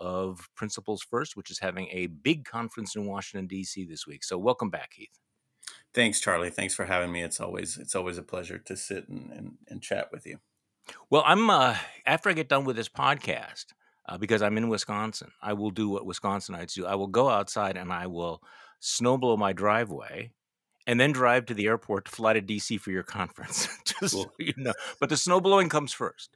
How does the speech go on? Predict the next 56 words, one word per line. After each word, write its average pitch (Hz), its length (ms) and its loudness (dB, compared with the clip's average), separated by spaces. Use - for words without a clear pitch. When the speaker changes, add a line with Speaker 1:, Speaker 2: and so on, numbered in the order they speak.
Speaker 1:
It - 100 8
will 139 120 8
come - 260 -4
Speaker 2:
<laughs> - 80 -16
Speaker 1:
first. - 220 -14
Speaker 2:
Hopefully 135 380 0
you 113 200 0
can 101 160 -6
get 104 140 0
out 104 240 4
and, 95 200 -10
and 92 160 -8
burrow 95 320 0
out 95 320 0
and 87 140 -8
get 90 160 -6
here 95 180 -6
safely. 90 640 -6
So - 300 -12
safe - 280 -8
travels - 440 -8
as - 140 -14
you - 40 -16
get - 220 -12
this - 180 -14
way. - 160 -8
Speaker 1:
Well, 151 200 0
for 180 120 -2
people 277 300 0
who 190 60 2
aren't 156 180 2
familiar 120 460 2
about 73 260 -6
it, 101 60 -6
you 113 80 -2
know, 104 280 2
if, 123 180 -2
if 127 180 -4
you 135 40 -2
live 220 140 8
in 247 80 2
Wisconsin, 120 460 -2
you 101 60 -4
have 127 200 4
to 120 80 -2
have 113 120 0
a 107 40 -6
snowblower 101 580 0
and 101 140 -2
you 113 40 8
have 123 100 4
to 117 60 -2
have 101 80 -2
a, 90 80 -2
it, 117 220 -4
hey, - 200 -14